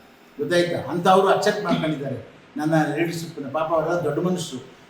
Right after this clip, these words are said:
ಅವರೆಲ್ಲ ಅವತ್ತು ಹೇಳಿದ್ರು ಕ-, ಇದರಲ್ಲಿ, ಎಲ್ಲಿ ಅಸೆಂಬ್ಲಿಯಲ್ಲಿ ಹೇಳಿದ್ರು ದೇವೇಗೌಡರು, "ರೆಕಾರ್ಡ್ ಆಗಿದೆ,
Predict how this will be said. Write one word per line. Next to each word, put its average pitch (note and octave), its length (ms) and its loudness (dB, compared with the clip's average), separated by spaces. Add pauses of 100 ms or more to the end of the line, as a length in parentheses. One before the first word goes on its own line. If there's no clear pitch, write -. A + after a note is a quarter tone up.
ಅವರೆಲ್ಲ E3+ 300 4
ಅವತ್ತು F3 300 4
ಹೇಳಿದ್ರು F#3 240 2
ಕ-, D#3+ 60 -4
ಇದರಲ್ಲಿ, D3+ 760 0 (260)
ಎಲ್ಲಿ D#3+ 180 0
ಅಸೆಂಬ್ಲಿಯಲ್ಲಿ F3+ 500 0
ಹೇಳಿದ್ರು D#3+ 280 0
ದೇವೇಗೌಡರು, D#3+ 520 2
"ರೆಕಾರ್ಡ್ F#3 320 2
ಆಗಿದೆ, D#3 400 -2